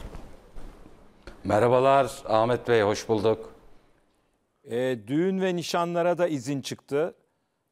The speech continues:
Speaker 2: Bir Haziran'dan sonra serbest, Cumhurbaşkanı açıkladı. Üniversiteler on üç Eylül'de açılıyor.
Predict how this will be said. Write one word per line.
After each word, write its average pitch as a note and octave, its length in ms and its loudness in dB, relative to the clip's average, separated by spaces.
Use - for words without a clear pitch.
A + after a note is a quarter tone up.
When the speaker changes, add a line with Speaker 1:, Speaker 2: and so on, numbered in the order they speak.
Speaker 2:
Bir D3 120 -2
Haziran'dan C#3+ 640 -4
sonra C3+ 320 -8
serbest, B2+ 720 -4
Cumhurbaşkanı A#2+ 640 -4
açıkladı. A#2+ 680 -4
Üniversiteler F3 920 0
on F3 140 -4
üç F3 180 -6
Eylül'de D#3 680 0
açılıyor. D3 640 0